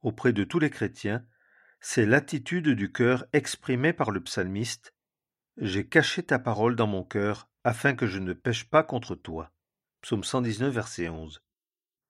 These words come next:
Nous pouvons être sûrs que cela est agréable à Dieu, car il dit, «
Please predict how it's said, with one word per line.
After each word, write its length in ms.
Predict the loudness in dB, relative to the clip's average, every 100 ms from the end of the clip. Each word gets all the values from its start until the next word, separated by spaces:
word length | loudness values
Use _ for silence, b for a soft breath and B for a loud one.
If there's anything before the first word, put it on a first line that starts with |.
| _ _ _
Nous 120 | -6 -2
pouvons 300 | 0 4 4
être 240 | 2 -4
sûrs 280 | 0 -2 0
que 100 | -4
cela 300 | 2 6 6
est 120 | 4
agréable 460 | 0 2 2 2 0
à 60 |
Dieu, 300 | 0 -4 -6 _ _ _ _
car 180 | -2 0
il 200 | 0 -2
dit, « 260 | -2 -4